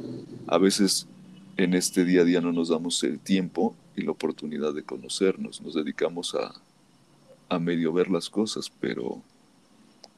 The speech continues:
pero pues nada, agradecerte la oportunidad y decirles que, que, pues bueno, que ahí está la biografía, que, y que seguramente si les gusta la novela negra y les gusta el crimen,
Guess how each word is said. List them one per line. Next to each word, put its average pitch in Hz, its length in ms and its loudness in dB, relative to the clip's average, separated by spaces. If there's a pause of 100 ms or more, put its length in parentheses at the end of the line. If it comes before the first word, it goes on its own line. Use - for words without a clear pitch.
(440)
pero 76 180 4
pues 82 200 -2
nada, 87 260 6
agradecerte 80 640 2
la 85 80 2
oportunidad 76 560 0 (120)
y 101 300 8
decirles 117 480 4
que, - 200 0 (240)
que, - 140 -2 (200)
pues 110 140 4
bueno, 131 340 4
que - 100 4
ahí 92 120 8
está - 180 2
la 82 120 6
biografía, 85 560 2
que, - 340 -6 (500)
y 110 120 4
que 95 120 4
seguramente 90 800 4 (760)
si - 160 6
les 90 140 6
gusta 95 240 4
la 87 100 8
novela 87 340 6
negra 87 400 4
y 76 100 4
les 71 200 -6
gusta - 240 -4
el 78 80 0
crimen, 95 340 4